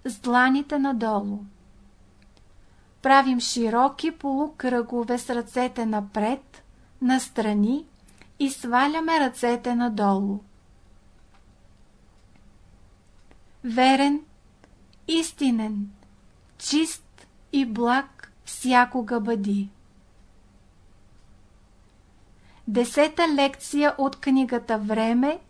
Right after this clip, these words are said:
и сила. Младежки окултен клас, година пета.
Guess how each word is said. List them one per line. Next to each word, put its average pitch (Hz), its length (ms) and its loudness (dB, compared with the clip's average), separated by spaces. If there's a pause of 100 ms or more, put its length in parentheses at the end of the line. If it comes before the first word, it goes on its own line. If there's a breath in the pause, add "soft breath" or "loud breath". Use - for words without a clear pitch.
и 302 160 0
сила. 220 600 0 (600)
Младежки 262 720 0
окултен 240 800 -2
клас, 240 540 0 (440 soft breath)
година 285 640 0
пета. 208 440 -2